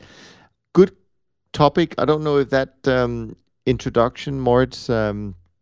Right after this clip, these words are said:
made you recall some of the points you made, or maybe you wanna make some completely different points today. Who knows?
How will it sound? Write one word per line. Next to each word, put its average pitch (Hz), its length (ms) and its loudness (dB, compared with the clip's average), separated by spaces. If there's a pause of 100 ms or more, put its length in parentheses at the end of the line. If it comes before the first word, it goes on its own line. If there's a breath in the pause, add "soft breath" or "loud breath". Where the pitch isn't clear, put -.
(760)
made 120 320 0
you 120 80 -2
recall 117 540 -2
some 127 200 -6
of 123 60 -8
the 117 80 -6
points 117 460 -8
you 113 100 -6
made, 113 520 -6
or 113 100 -8
maybe 113 260 -6
you 123 80 0
wanna 123 140 -4
make 123 180 -8
some 127 180 -8
completely 123 420 -8
different 151 340 -4
points - 300 -8
today. 95 420 -8
Who 123 100 -8
knows? 131 460 -12